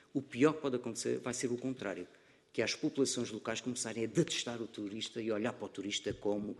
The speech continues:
um intruso, um incómodo, uma chatice. E isso temos que evitar. Pode-se dizer que recebemos muitos turistas, mas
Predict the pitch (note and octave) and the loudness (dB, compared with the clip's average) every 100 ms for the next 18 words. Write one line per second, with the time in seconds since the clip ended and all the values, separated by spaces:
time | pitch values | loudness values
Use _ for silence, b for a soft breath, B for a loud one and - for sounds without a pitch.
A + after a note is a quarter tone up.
0 | B B2+ B2 A2 - - F3 F#3+ A#2 G#2+ | B 2 4 4 0 4 8 8 6 0
1 | G2+ G2+ G2 - - F3 D3 A#2+ A2 G#2 | 0 2 0 -2 6 8 8 4 2 0
2 | - B2+ - A#2 G2 - B B B - | 2 2 0 -4 -4 -12 B B B -4
3 | C#3 E3+ G3 F#3 G3+ F#3+ G3 F2 D#2 - | 0 2 0 0 -2 -2 -4 -4 -8 -10
4 | b b - G#2+ - A#2 A2+ C#3 - - | b b 0 0 2 0 6 8 6 4
5 | E3+ E3 - D3 C#3 B2 D3+ D3 - D#3+ | 4 4 4 6 6 6 2 2 2 4
6 | B2 - G2+ F#2+ G#2 A2 B2 | 4 2 -4 -2 0 2 2